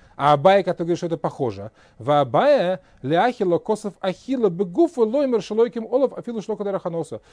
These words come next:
А Абай говорит, «Лыгахи» именно для этого, «ло катав ахила бегуфу», не написано, э,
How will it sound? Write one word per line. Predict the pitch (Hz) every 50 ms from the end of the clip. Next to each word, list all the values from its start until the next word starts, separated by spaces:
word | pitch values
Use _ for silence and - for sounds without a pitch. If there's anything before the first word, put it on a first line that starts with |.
| _ - _
А | 123 127
Абай | 143 135 202 277 285
говорит, | 277 285 254 - -
«Лыгахи» | 180 196 214 196 165 226 294 302 - 220
именно | 233 247 262 311 359 370 370 370 359
для | 339 320 311 311
этого, | 285 311 330 294 - - 156 131 107 107 - - - -
«ло | 180 226 285
катав | 277 - 262 240 - - 277 262 -
ахила | 220 190 - - 262 247 240
бегуфу», | 214 196 208 180 240 254 180 -
не | - 190 202
написано, | 196 190 190 269 254 - - 220 180
э, | 190 - - 165 170 185